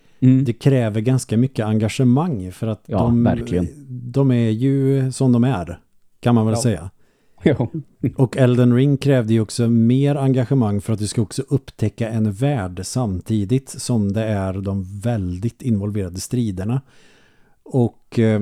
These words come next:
Speaker 2: det var som en kollega till mig sa att varenda strid är ju på liv och död. Det är så mycket som står på spel hela
Speaker 1: Mm.
Speaker 2: tiden.
Speaker 1: Ja.
Speaker 2: Och det gör att man blir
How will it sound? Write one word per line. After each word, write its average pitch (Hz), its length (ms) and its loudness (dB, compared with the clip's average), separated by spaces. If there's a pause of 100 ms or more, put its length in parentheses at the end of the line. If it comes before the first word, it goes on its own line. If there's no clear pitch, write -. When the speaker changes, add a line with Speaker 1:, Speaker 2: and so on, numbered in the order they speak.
(100)
Speaker 2:
det 117 180 -4
var 113 140 2
som 113 180 -2
en 110 280 2
kollega 113 360 0
till 113 120 -4
mig 117 100 2
sa 107 160 -2
att - 180 -10 (960)
varenda 127 680 0
strid 135 480 -2
är 113 160 0
ju 98 160 -2
på 117 140 -2
liv 101 300 0
och 104 80 -2
död. 98 380 -2
Det 107 60 -4
är 113 40 -2
så 107 160 -4
mycket 107 420 -2
som 110 120 -4
står 107 160 -6
på 110 120 -6
spel 131 380 -2
hela 95 480 -4
Speaker 1:
Mm. 117 120 4
Speaker 2:
tiden. 113 520 0 (540)
Speaker 1:
Ja. 110 260 -2 (300)
Speaker 2:
Och 120 140 -4
det 117 120 4
gör 117 300 0
att 107 120 -2
man 117 140 0
blir 98 340 -2